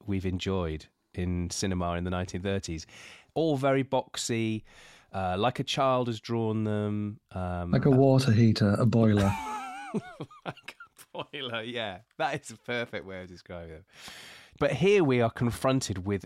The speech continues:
Speaker 1: a much more sort of human looking,
Speaker 2: Yeah, he's
Speaker 1: uh,
Speaker 2: curvy.
Speaker 1: And I think that it does stop you in your tracks a little bit. Um, however, again, quite quickly, it seems that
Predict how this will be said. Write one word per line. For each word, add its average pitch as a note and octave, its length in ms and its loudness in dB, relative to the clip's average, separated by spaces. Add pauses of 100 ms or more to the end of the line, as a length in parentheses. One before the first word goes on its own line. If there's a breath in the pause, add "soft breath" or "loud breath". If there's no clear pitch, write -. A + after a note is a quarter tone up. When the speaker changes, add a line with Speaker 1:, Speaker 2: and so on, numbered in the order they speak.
Speaker 1:
a G2 60 -6
much B2 460 0
more A#2+ 300 2
sort - 220 -4
of G#2+ 100 -2
human C3+ 720 0
looking, E2 460 -6
Speaker 2:
Yeah, D#3 180 8 (400)
he's E3+ 200 6
Speaker 1:
uh, - 40 -6
Speaker 2:
curvy. D#3+ 600 8 (300)
Speaker 1:
And A#2 120 0
I B2 80 2
think D#3+ 220 -2
that C3+ 120 2
it B2+ 140 -8
does D#3+ 440 0 (220)
stop - 500 -4
you C3 80 0
in A#2+ 100 2
your A2+ 120 0
tracks - 360 -6
a G2 40 -6
little D#2+ 160 -8
bit. D#2 220 -10 (420)
Um, A2+ 340 -6
however, B2 600 -2 (1120)
again, B2 200 0
quite D3 300 -2
quickly, - 640 -6
it - 200 -8
seems G2+ 480 -2
that E2+ 400 -8